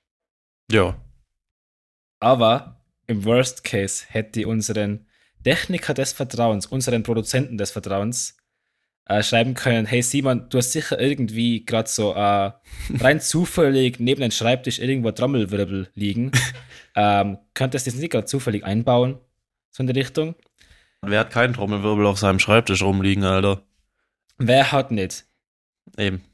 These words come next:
Speaker 2: Jubiläumsfolge Nummer zehn. Wir sind zweistellig. Mir wundert's eh ganz ehrlich, dass wir es so weit gebracht haben,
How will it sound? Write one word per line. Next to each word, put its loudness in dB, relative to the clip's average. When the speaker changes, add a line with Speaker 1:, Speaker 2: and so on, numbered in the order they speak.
Speaker 2:
Jubiläumsfolge 2
Nummer 2
zehn. 0
Wir 0
sind -2
zweistellig. 2
Mir 2
wundert's 2
eh 0
ganz 0
ehrlich, 2
dass -4
wir 0
es -2
so -2
weit 0
gebracht 0
haben, -2